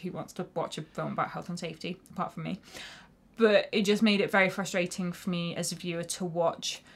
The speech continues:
the consequences of a few stupid, really, really preventable decisions.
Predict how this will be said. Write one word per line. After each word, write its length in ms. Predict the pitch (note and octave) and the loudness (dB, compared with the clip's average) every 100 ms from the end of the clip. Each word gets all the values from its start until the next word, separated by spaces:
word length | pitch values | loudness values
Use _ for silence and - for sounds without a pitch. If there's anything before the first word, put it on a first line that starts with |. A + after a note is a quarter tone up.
| - - - | -20 -14 -6
the 80 | F#3+ | -2
consequences 920 | G#3 F3+ - - F3 D3+ D#3 E3 D#3+ | 0 0 -2 -6 -6 -4 -4 -4 -4
of 180 | - D#3+ | -6 -8
a 40 | |
few 480 | D#3 - F#3+ F3+ E3+ - | -10 -4 -2 -2 -4 -4
stupid, 800 | - - - G3 F3 - F3+ E3+ | -2 -2 -2 -4 -4 -4 -6 -4
really, 300 | F3 E3 D#3+ | -6 -6 -6
really 200 | D#3 D#3 | -6 -8
preventable 800 | - E3 D#3+ F3 - D#3 D#3 D#3 D#3+ | -8 -8 -8 -8 -8 -8 -6 -8 -8
decisions. 500 | D#3+ - B2 D#3 | -10 -10 -10 -10